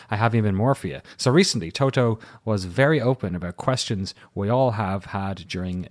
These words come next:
the silly season." Uh, Toto confirmed that there, uh, he has no interest in moving to Aston Martin,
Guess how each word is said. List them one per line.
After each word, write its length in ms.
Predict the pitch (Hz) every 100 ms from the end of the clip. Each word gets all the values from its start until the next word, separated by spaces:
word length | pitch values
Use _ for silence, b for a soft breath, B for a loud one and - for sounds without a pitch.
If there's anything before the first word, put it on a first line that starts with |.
| 76
the 80 | -
silly 300 | - - 135
season." 380 | - 85 95 127 B B B B B
Uh, 220 | 107 104
Toto 260 | 101 170 175
confirmed 420 | 151 - 165 165
that 160 | 143 135
there, 440 | 143 143 139 - -
uh, 480 | 123 123 123 120 113
he 160 | - 135
has 240 | 131 110
no 180 | 123 185
interest 300 | 185 165 -
in 60 | 147
moving 160 | 135
to 80 | 120
Aston 280 | 131 - 120
Martin, 380 | 123 147 190